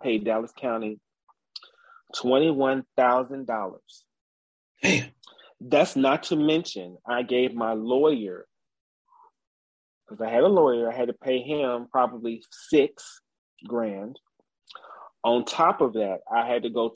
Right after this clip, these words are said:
Speaker 1: to anger management classes. That was four thousand dollars. And I went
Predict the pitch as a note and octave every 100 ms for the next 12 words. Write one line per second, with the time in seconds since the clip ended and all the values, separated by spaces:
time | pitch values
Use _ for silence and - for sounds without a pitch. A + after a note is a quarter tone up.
0 | - A2+ A#2 C3 C3+ B2 C3 C3+ A#2 G#2+
1 | G#2 G#2 F#2+ - _ _ _ _ _ -
2 | A#2+ B2 B2 - B2+ A#2 A2 G#2+ G2 G2
3 | G2 F#2+ F#2 G#2+ A2 - _ _ _ _
4 | _ - - B2+ B2+ B2+ B2 B2 A#2+